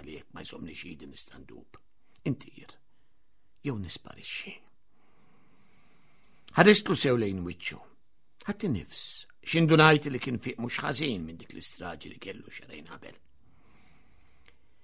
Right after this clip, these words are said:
Innutajt ukoll kemm deret naturali. U l-pariċ liħor lajn artifiċjali li poġġewlu.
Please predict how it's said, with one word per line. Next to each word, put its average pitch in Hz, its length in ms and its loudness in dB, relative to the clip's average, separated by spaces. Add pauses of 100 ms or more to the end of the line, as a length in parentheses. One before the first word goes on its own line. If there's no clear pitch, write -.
(440)
Innutajt 196 400 10
ukoll 180 400 8
kemm 156 240 0
deret 135 400 0
naturali. 156 560 -6 (1300)
U 104 60 -6
l-pariċ 165 420 2
liħor 90 320 -6
lajn 90 320 -4
artifiċjali 78 720 -12
li - 140 -20
poġġewlu. - 540 -18